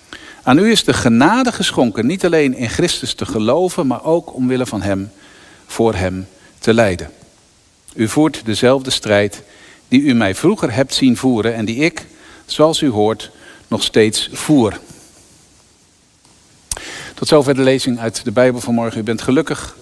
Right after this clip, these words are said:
u bent zalig als je het woord van God hoort en ook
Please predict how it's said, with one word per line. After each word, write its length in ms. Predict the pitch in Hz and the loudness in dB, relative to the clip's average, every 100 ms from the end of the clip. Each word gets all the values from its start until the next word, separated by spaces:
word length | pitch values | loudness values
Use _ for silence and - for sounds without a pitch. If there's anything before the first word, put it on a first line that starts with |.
| - | -16
u 40 | |
bent 160 | 107 95 | -12 -8
zalig 420 | - 120 117 - | -4 -2 -2 -6
als 160 | 110 - | -10 -8
je 60 | |
het 80 | 101 | -6
woord 240 | 120 123 - | -2 -4 -4
van 120 | 107 | -10
God 220 | - 104 | -8 -8
hoort 300 | 110 107 98 | -4 -4 -6
en 140 | 104 | -8
ook 180 | 104 - | -6 -8